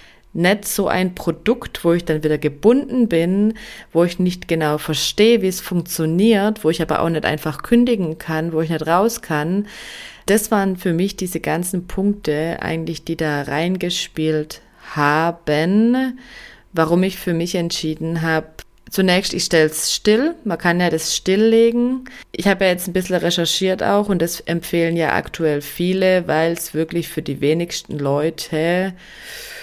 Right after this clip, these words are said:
Sinn macht, da weiter einzuzahlen. Es kann Fälle geben, grad wenn man vielleicht selber nicht viel verdient und aber viele Kinder hat und diese Zulage dann kriegt, dass es vielleicht noch Sinn macht. Aber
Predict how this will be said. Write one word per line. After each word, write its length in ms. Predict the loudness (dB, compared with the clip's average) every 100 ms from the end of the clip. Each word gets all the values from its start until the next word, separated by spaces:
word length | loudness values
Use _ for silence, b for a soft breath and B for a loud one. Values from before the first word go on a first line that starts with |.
| B B -6
Sinn 280 | 2 4
macht, 260 | 6 4 2
da 80 | 2
weiter 280 | 2 2 0
einzuzahlen. 920 | -2 -4 -6 -6 -2 0 0 -2 -4
Es 220 | -2 -2
kann 360 | 2 2 2 -4 -12 -20
Fälle 400 | -8 0 4 4
geben, 580 | 2 0 0 2 0 -2
grad 460 | -4 -2 0 0 -2
wenn 100 | -4
man 80 | -4
vielleicht 460 | -2 0 0 -2
selber 260 | -2 0 0
nicht 220 | -2 -4
viel 140 | -8
verdient 480 | -6 -6 2 4 6
und 100 | 4
aber 160 | 0 -4
viele 260 | -4 -4
Kinder 400 | -2 2 4 4
hat 160 | 2 0
und 100 | -2
diese 200 | -6 -8
Zulage 500 | -4 0 0 0 -2
dann 220 | -2 -4
kriegt, 260 | -6 -8 -6
dass 140 | -6
es 120 | -6
vielleicht 420 | -6 -2 -2 -2 -6
noch 120 | -8
Sinn 300 | -4 0 2
macht. 360 | 0 -4 -10 -10
Aber 400 | -4 -2 -2 -4